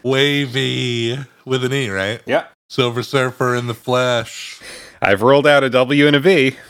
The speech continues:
Speaker 1: Yeah, and an E.
Speaker 2: Yeah. I can't believe this.
Speaker 1: Yeah, you're having a hard time, man. Is this your last attempt?
Speaker 2: I have two more.
Speaker 1: Oh, okay.
Speaker 2: Oh, damn, is it this?
Speaker 1: What if it's that?
Speaker 2: That's a totally, that's a totally fucking normal word.
Speaker 1: Yeah.
Speaker 2: Um,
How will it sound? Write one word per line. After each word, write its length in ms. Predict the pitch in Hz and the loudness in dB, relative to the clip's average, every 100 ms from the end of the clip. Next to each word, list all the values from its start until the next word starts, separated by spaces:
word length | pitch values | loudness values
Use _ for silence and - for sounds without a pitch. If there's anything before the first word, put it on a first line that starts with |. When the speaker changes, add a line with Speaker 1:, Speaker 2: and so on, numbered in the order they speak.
| - | -8
Speaker 1:
Yeah, 280 | 113 123 - 120 | -4 -4 -6 -4
and 180 | 165 | -2
an 100 | 277 | -2
E. 240 | 233 208 208 _ _ - | -4 -4 -6 _ _ -6
Speaker 2:
Yeah. 320 | 131 151 151 - _ - | -2 -2 -2 -6 _ -8
I 80 | 123 | -6
can't 300 | - 175 110 | -2 -4 -2
believe 380 | 87 98 117 78 | -2 0 0 -2
this. 440 | 73 101 - - _ - | -10 -10 -14 -18 _ -8
Speaker 1:
Yeah, 120 | 104 | -4
you're 100 | 120 | -2
having 180 | 143 113 | -4 -4
a 40 | |
hard 160 | 98 104 | -6 -6
time, 260 | - 110 98 | -6 -6 -6
man. 280 | 82 110 117 _ _ _ 151 | -8 -8 -10 _ _ _ -8
Is 120 | 147 | -6
this 160 | 185 | -6
your 140 | 214 196 | -4 -4
last 420 | 104 104 113 - _ _ | -2 -4 -6 -16 _ _
attempt? 520 | 104 - 90 147 170 _ _ - | -8 -4 -4 -6 -10 _ _ -10
Speaker 2:
I 60 | 117 | -10
have 120 | 123 | -10
two 260 | - 110 | -8 -8
more. 320 | 98 92 90 - _ - | -6 -10 -12 -16 _ -6
Speaker 1:
Oh, 140 | 92 98 | -6 -6
okay. 220 | - - - _ - - | -8 -14 -16 _ -20 -10
Speaker 2:
Oh, 60 | 104 | -10
damn, 280 | - 95 87 | -6 -6 -4
is 120 | 85 | -6
it 100 | 101 | -10
this? 460 | - 87 98 - - _ _ _ | -6 -6 -6 -10 -16 _ _ _
Speaker 1:
What 140 | 117 | -4
if 100 | 147 | -2
it's 140 | 165 - | -4 -6
that? 360 | 165 160 - _ _ - | -6 -6 -10 _ _ -6
Speaker 2:
That's 180 | 123 | -6
a 40 | - | -4
totally, 480 | - 110 98 95 92 - | 0 0 0 -4 -6 -8
that's 180 | 135 | -8
a 60 | 85 | -8
totally 360 | - 101 90 87 | -4 -4 -2 -6
fucking 300 | - 95 95 | -8 -8 -8
normal 320 | 87 87 82 | -8 -8 -8
word. 340 | 87 85 80 - - | -8 -8 -12 -16 -8
Speaker 1:
Yeah. 480 | 147 160 98 85 104 - | -6 -4 -6 -10 -14 -6
Speaker 2:
Um, 560 | 110 107 107 101 95 | -2 -2 -2 -6 -10